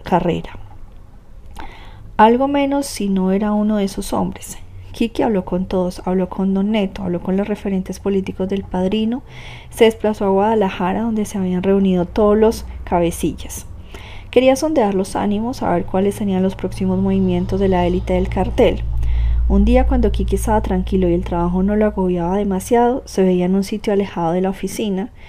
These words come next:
en uno de los barrios más hermosos de Guadalajara. El siete de febrero de mil novecientos ochenta y cinco, Kiki salió de la habitación,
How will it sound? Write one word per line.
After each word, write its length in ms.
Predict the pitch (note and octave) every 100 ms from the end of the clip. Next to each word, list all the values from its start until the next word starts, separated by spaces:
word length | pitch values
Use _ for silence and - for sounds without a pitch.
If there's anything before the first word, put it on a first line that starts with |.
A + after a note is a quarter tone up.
| - - - -
en 180 | C#4
uno 200 | C#4 B3+
de 60 | B3+
los 180 | G#3+ F#3
barrios 280 | F3 E3+ F#3+
más 200 | G3 A3+
hermosos 440 | G#3+ A#3+ B3 A3+
de 100 | G3+
Guadalajara. 720 | F#3+ F3 F3+ F3+ - D#3+ - - - - -
El 240 | - C4+ C4
siete 460 | - - C#4 C4+
de 80 | C#4+
febrero 380 | D4+ B3+ G#3+ G3+
de 60 | A#3
mil 160 | G#3+
novecientos 480 | F#3+ G3+ G#3 F#3+ -
ochenta 420 | G#3 A#3+ A3 -
y 60 | A#3+
cinco, 480 | - A3+ G3+ A3+ A3
Kiki 360 | A#3 A3 C4
salió 520 | - C4 G#3+ G3 F3 - - - - - -
de 180 | G3+ A3
la 280 | A#3 G3+ F#3
habitación, 840 | F#3 F3+ - F3+ - F#3 E3 F3